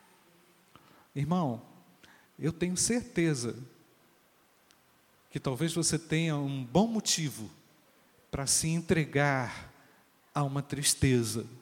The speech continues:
Talvez você tenha um motivo muito justificável para se afundar numa situação muito crítica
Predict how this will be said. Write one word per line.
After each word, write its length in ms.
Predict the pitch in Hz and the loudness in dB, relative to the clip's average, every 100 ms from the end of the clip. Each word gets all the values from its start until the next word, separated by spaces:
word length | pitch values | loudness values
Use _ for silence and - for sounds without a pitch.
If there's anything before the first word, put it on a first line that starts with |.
| - _ _ _ - - _ | -20 _ _ _ -20 -20 _
Talvez 320 | 180 170 226 | 0 2 2
você 220 | 226 - | 2 2
tenha 280 | 220 240 254 | 2 2 2
um 40 | 240 | 2
motivo 420 | 233 - 254 233 | 2 2 2 2
muito 480 | 220 294 320 262 226 | 2 4 4 4 2
justificável 1000 | 220 - 208 - 170 180 170 196 214 196 - - - - _ _ | 2 2 0 2 4 4 4 4 4 0 -12 -20 -20 -20 _ _
para 160 | 196 180 | -2 2
se 240 | - 208 | 2 4
afundar 1120 | 202 - - 208 180 180 202 208 165 123 - - - - - _ _ _ 139 | 2 2 0 0 4 8 8 8 6 0 -8 -16 -20 -20 -20 _ _ _ -4
numa 260 | 165 170 | -2 0
situação 680 | 165 - - 156 - 160 160 | 0 0 0 0 2 2 0
muito 280 | 160 175 190 | 0 -2 -2
crítica 680 | - 156 165 170 - 175 | -2 -2 -2 -2 -2 -4